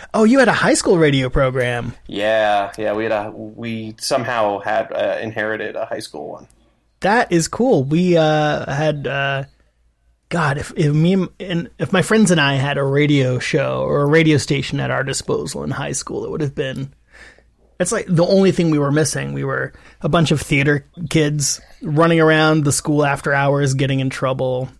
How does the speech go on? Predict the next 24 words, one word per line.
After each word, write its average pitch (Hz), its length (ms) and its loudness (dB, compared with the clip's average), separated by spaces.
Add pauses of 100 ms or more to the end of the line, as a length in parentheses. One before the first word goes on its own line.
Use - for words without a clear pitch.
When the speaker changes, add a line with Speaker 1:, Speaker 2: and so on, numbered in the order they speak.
(140)
Speaker 1:
you 143 160 -8
know, 143 80 -8
in 151 160 4
band, 143 720 2 (580)
um, 131 680 -4 (800)
you 262 100 2
know, 262 80 4
just 226 220 0 (120)
causing 220 440 4
mayhem. 165 480 4
But - 180 0
the, 151 160 0
the 151 180 -4
teachers 165 360 2
all 151 120 4
secret, - 580 -4
well, 156 120 2
the 143 140 -2
arts 139 340 -2
teachers 139 400 0
all 143 140 2
secretly 156 400 0
liked 135 340 -2
us. 170 380 -2